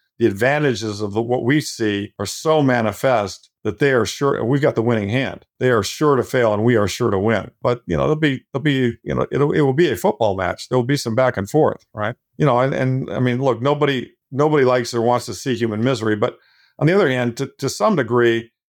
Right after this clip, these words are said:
you know, without some human misery, you know, human misery is also what oftentimes leads to a demand for change and a demand for reform. Do you know what I mean? You know, I,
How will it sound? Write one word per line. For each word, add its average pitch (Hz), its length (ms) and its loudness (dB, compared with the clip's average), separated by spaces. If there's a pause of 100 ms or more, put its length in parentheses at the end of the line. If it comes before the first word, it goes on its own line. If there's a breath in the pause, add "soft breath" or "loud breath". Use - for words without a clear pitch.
(260)
you 127 80 0
know, 120 100 4
without 143 420 2
some 123 200 -4
human 120 260 2
misery, 117 680 2
you 120 100 -2
know, 107 280 0 (260)
human 135 220 2
misery 120 420 2
is 113 160 -4
also 139 260 2
what 117 240 0
oftentimes 117 720 -2
leads 117 300 2
to 104 340 -2 (400)
a 113 80 -2
demand 113 380 2
for 107 100 -4
change 107 400 -2
and 104 80 -2
a 101 40 -4
demand 104 400 0
for - 120 -6
reform. 95 440 -2 (260)
Do 104 80 -4
you 98 40 2
know 98 40 2
what 101 120 2
I 98 40 0
mean? 98 340 -2
You 123 140 -4
know, 104 100 0
I, 107 160 0